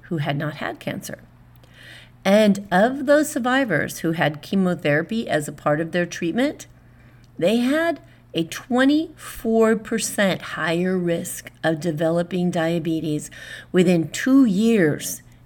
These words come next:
after diagnosis compared to women who had not had breast cancer. And after ten years, that seven percent increased risk for all breast cancer survivors grew to twenty-one percent.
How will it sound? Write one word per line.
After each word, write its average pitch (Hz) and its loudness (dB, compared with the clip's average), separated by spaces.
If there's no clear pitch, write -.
after 170 0
diagnosis 170 -2
compared 160 -2
to 175 -6
women 147 0
who 147 -4
had 143 -4
not 147 0
had 139 -4
breast 139 -6
cancer. - -10
And 180 2
after 175 2
ten 233 2
years, 330 2
that 190 2
seven 247 4
percent 196 0
increased 185 0
risk 165 -2
for - -2
all 151 2
breast 185 0
cancer 202 -2
survivors 220 -4
grew 180 -2
to 170 -6
twenty-one 175 -2
percent. - -8